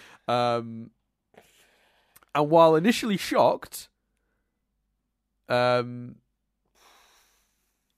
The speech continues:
it, you know, they, they all had a laugh, and then the scene was filmed without any problems.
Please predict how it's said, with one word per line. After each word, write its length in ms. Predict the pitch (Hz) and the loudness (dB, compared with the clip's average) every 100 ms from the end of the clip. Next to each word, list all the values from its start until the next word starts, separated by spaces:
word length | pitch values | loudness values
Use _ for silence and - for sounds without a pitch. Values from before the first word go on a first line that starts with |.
| _ | _
it, 140 | - - 160 - _ _ | -20 -20 -20 -20 _ _
you 160 | - 175 | -4 -2
know, 200 | 135 151 _ _ | -2 -4 _ _
they, 180 | 160 160 | -2 -2
they 240 | - 156 | 2 4
all 140 | 160 165 | 8 6
had 100 | 156 | 6
a 60 | |
laugh, 400 | 139 127 123 - - | 4 4 2 -4 -4
and 120 | 147 | 0
then 80 | 131 | 0
the 60 | 127 | -4
scene 260 | 127 131 | -10 -10
was 140 | 127 117 | -8 -6
filmed 220 | 123 113 | -6 -6
without 200 | 110 110 | -4 -4
any 120 | 107 | -6
problems. 480 | 104 101 - - | -10 -14 -14 -20